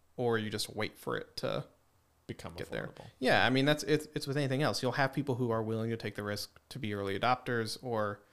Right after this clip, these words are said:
Speaker 1: really care about this as an issue and will put the money in for it. Uh, but until it becomes cheap enough so that the average person can do it,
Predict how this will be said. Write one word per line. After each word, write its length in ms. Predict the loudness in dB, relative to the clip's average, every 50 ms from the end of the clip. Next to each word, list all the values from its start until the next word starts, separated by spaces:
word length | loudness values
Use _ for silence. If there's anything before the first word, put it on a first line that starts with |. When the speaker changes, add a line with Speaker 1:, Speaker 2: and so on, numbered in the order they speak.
| _ _ _ _ _ -8
Speaker 1:
really 240 | -2 -2 0 0 -2
care 200 | 0 2 2 4
about 220 | 6 6 4 4
this 160 | 4 -2 0 0
as 140 | -2 -2
an 80 | -2 -2
issue 440 | -2 -2 -2 -4 -4 -2 -2 -2 -4 -4
and 240 | -6 -6 -6 -4
will 160 | -4 -6 -6 -8
put 200 | -8 -10 -8 -6
the 60 | -4
money 240 | -4 -2 -2 -2 -4
in 80 | -4 -6
for 280 | -6 -4 -2 0 0
it. 160 | 0 0 -2 -6 -14 -16 -20 _ _ _ _ _ _ -20 -20 _ _
Uh, 260 | 0 2 4 4 4 2
but 200 | 2 0 -2 -2
until 360 | -2 -4 -2 0 0 0 0 -2
it 160 | -4 -6 -6
becomes 420 | -12 -14 -10 -8 -6 -6 -4 -6 -6
cheap 240 | -4 -6 -4 -4
enough 240 | -2 -2 -2 -4 -6 -10
so 160 | -10 -8 -6
that 160 | -4 -4 -4
the 120 | -4 -2 0
average 260 | 0 0 0 -4 -4
person 320 | -4 -4 -4 -4 -6 -8
can 140 | -8 -8 -8
do 140 | -6 -6 -4
it, 200 | -4 -4 -6 -10